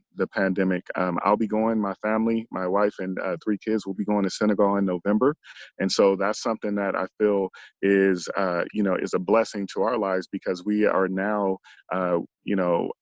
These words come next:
I would say bicultural. I have children who, um, are very interested in their African roots.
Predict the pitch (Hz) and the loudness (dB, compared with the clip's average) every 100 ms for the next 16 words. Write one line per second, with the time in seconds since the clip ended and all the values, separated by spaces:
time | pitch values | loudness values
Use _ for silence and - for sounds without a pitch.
0 | _ 101 101 - 98 92 98 98 - 123 | _ 2 2 2 0 2 0 0 2 0
1 | - 90 82 - 92 92 87 107 104 98 | 0 -6 -4 -6 -4 -4 -2 0 2 0
2 | 95 98 95 92 - - _ - 90 85 | -2 -2 -2 -2 -10 -20 _ -4 -2 -2
3 | 85 85 - 95 92 90 87 92 107 110 | -4 -8 -4 0 2 2 0 2 4 4
4 | 104 107 107 104 - 95 95 92 90 101 | 2 -2 0 0 -2 -6 -4 -4 -2 -4
5 | - 101 98 95 107 107 - | -4 -8 -6 0 2 2 -2